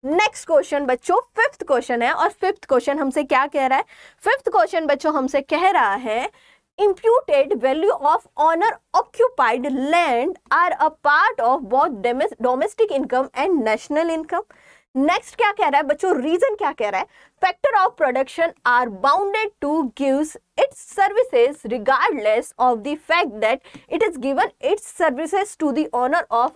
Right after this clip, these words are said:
an, an outsider। बताओ, बताओ, ऑप्शन हमारे सेम है। क्वेश्चन में, हर क्वेश्चन में, assertion रीजन के जो क्वेश्चंस है बच्चों,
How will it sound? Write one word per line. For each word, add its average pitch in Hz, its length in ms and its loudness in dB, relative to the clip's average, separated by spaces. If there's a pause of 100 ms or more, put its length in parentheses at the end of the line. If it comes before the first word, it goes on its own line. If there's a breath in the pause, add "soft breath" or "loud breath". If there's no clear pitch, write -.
an, 269 280 -4
an 254 260 -2 (120)
outsider। 247 1160 0 (380 soft breath)
बताओ, 262 400 0 (760)
बताओ, 269 180 2 (120)
ऑप्शन 403 260 0
हमारे 403 280 2
सेम 381 320 0
है। 247 120 -2 (520 soft breath)
क्वेश्चन 415 420 2
में, 415 80 2 (100)
हर 339 160 0
क्वेश्चन 370 340 0
में, 381 80 0
assertion 330 440 -2
रीजन 302 260 0
के 339 120 -4
जो 349 120 0
क्वेश्चंस 320 420 0
है 370 60 2
बच्चों, 285 280 -2